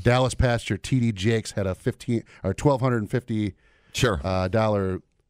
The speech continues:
Speaker 1: Lou Botton fanny pack.
Speaker 2: Well, well, the guy in, uh, wh-, wh-, well, shoot, what am I thinking of his name? Uh, the guy in Texas. Why am I forgetting? Dallas. Why am I forgetting his name?
Speaker 1: Who?
Speaker 2: He didn't open his church up when the, when the, um,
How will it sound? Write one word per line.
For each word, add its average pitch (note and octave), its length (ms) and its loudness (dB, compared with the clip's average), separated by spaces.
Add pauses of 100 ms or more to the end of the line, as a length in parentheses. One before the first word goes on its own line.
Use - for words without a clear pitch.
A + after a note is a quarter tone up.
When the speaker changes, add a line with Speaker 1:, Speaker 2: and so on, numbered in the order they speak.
(280)
Speaker 1:
Lou B2 200 4
Botton B2 460 0
fanny B2 340 0
pack. D3+ 260 0
Speaker 2:
Well, G#3 180 -2
well, F3+ 180 0
the E3+ 100 0
guy E3+ 300 2
in, D#3 240 0
uh, C#3 160 2
wh-, D3 220 0
wh-, C#3+ 220 0
well, A#2+ 200 0
shoot, - 380 -2
what E2+ 160 2
am E2 80 0
I E2 60 0
thinking C#2+ 260 -2
of C2 60 0
his B1+ 160 -2
name? B1+ 340 -2
Uh, B1+ 180 0
the C2 80 -2
guy C#2 140 0
in B1+ 100 -4
Texas. - 500 -4 (840)
Why F2 120 4
am E2 80 2
I D2 60 0
forgetting? D2 460 -2
Dallas. D2 420 -2
Why D2+ 120 -4
am D2 80 -10
I D2 60 -12
forgetting C#2 280 -14
his C#2 120 -16
name? C#2+ 180 -12 (960)
Speaker 1:
Who? F#2 160 2
Speaker 2:
He A#2 80 2
didn't A#2 180 2
open G#2+ 200 2
his E2+ 120 0
church - 280 0
up C#2 140 0
when C#2 140 0
the, A#1+ 120 -4 (180)
when C2 200 0
the, A#1+ 220 -4
um, A#1 240 -6